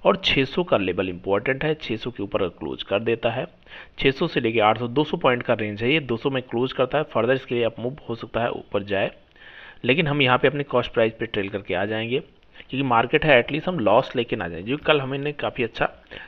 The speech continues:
ट्रेडिंग बुक किया था, अगर उसको हम आज लॉस कर देते तो मार्केट में बहुत ज़्यादा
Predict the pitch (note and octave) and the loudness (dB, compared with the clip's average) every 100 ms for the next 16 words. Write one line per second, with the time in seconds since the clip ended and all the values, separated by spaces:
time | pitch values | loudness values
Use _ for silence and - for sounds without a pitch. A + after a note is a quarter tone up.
0 | - - A#2 A#2+ A#2+ - - A2 G#2+ - | -10 0 0 0 -4 -14 -8 -8 -6 -2
1 | G#2+ C3+ E3+ - A#2 A2+ A2 C3 B2 A2+ | 0 0 -4 -2 -2 -2 -4 -6 -2 -2
2 | G#2 G#2 A#2 C3 A#2+ - - G3 A2+ - | 0 -2 -2 -4 -8 -14 -8 -2 -2 -2
3 | A#2+ C3 - F#2+ A2 | -6 -4 -4 0 0